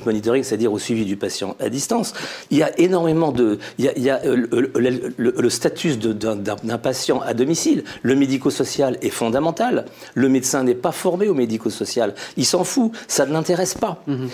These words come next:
Speaker 1: Donc, vous voyez, il y a plein de choses qui sont, qui sont nécessaires à reprendre. Et ça, ça passe, vous l'avez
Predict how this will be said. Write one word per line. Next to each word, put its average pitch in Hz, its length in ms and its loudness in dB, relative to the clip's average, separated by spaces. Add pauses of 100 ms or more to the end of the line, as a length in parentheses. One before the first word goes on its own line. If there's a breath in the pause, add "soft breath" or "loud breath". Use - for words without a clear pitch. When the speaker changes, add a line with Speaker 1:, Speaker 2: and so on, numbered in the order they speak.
(180 loud breath)
Speaker 1:
Donc, 170 280 4
vous 139 160 2
voyez, 170 380 6
il 135 60 4
y 143 60 6
a - 40 4
plein 214 220 2
de 180 60 2
choses 151 340 4
qui 120 100 0
sont, 113 280 0
qui - 160 -2
sont 107 160 -2
nécessaires 120 600 0 (260 loud breath)
à 107 100 0
reprendre. 160 580 0 (440 loud breath)
Et 131 340 4
ça, - 240 0
ça - 140 -2
passe, 131 360 0
vous 120 100 0
l'avez 117 480 2